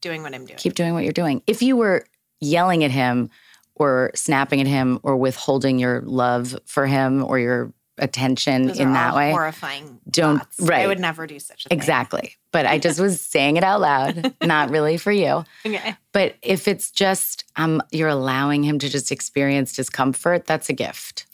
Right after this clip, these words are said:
Speaker 1: Okay.
Speaker 2: Unfortunately, it just feels terrible, like you're
Speaker 1: Right.
Speaker 2: being insensitive. But if you picked him up every time, he won't grow the muscle of knowing that he's gonna be just fine being mad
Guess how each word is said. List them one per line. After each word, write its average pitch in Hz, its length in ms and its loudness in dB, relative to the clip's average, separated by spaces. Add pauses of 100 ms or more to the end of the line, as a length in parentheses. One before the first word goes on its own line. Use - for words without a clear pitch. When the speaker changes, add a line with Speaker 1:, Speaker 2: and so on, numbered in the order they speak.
Speaker 1:
Okay. 220 220 -16
Speaker 2:
Unfortunately, - 920 -4 (520)
it 143 140 -2
just 139 240 -2
feels 123 800 -2
terrible, 127 520 -2
like 196 220 -4
you're 143 60 0
Speaker 1:
Right. - 60 -4
Speaker 2:
being 131 160 0
insensitive. 127 600 -4
But 156 80 0
if 151 120 0
you 170 120 -2
picked - 200 -4
him 165 100 -4
up 156 120 -6
every 143 280 -4
time, 131 720 -4 (400)
he - 180 -6
won't 156 240 -2
grow 151 180 -2
the 139 100 -2
muscle 139 520 0
of 123 160 -4
knowing 135 320 0
that 127 140 -6
he's 135 200 -4
gonna 156 220 -4
be 139 220 -6
just - 580 -8
fine 131 760 -2
being 131 460 -2
mad 127 500 -4